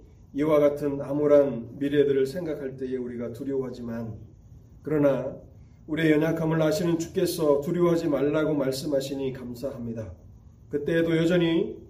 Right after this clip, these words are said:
하나님께서 모든 상황을 주관하시는 분이심을 알게 하여 주시고, 그래서 그때에도 하나님 앞에 기도하게 하시고, 은혜를 사모하며 살아가게 하옵소서. 그래서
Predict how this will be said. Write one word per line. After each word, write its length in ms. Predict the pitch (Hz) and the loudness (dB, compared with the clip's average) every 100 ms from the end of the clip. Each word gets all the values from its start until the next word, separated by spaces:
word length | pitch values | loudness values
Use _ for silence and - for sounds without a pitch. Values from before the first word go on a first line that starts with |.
| - - - - - - - - - - - - | -20 -20 -20 -20 -20 -20 -20 -20 -20 -20 -20 2
하나님께서 800 | 202 190 180 180 156 156 139 | 4 6 4 -2 -4 0 0
모든 680 | 127 131 143 143 143 143 139 | 2 4 4 6 2 0 -6
상황을 800 | - 139 147 139 135 127 110 - | -8 -2 0 0 -2 -2 -6 -14
주관하시는 840 | - 135 139 131 120 135 123 123 120 | -12 -2 -2 -2 -6 -8 -10 -10 -12
분이심을 560 | 120 120 120 120 135 | -12 -12 -10 -8 -8
알게 280 | 117 117 120 | -6 -8 -8
하여 220 | 117 113 | -8 -8
주시고, 680 | 113 - - - 110 110 107 - - - - | -10 -14 -16 -12 -10 -10 -14 -20 -20 -20 -20
그래서 640 | - 120 117 113 110 - - - - - - - | -14 -10 -6 -6 -6 -8 -16 -20 -20 -20 -20 -12
그때에도 520 | 135 127 120 113 113 | -8 -4 -2 -2 -4
하나님 360 | 147 151 143 | 0 2 2
앞에 240 | 131 131 123 | 0 -2 -6
기도하게 540 | - 151 151 151 151 | -6 -6 -6 -6 -6
하시고, 720 | 147 147 170 - 156 180 - - 139 | -6 -6 -10 -10 -12 -12 -18 -14 -6
은혜를 320 | 147 156 156 | -2 -2 -2
사모하며 580 | - - 233 208 196 190 | -4 -4 0 2 2 0
살아가게 500 | 190 185 170 160 160 | 0 -4 -4 -6 -10
하옵소서. 580 | 156 143 143 135 - - - - - - - - - - | -10 -10 -12 -16 -16 -20 -20 -20 -20 -20 -20 -20 -20 -20
그래서 580 | - 131 143 120 120 - | -12 -6 -4 -4 -6 -12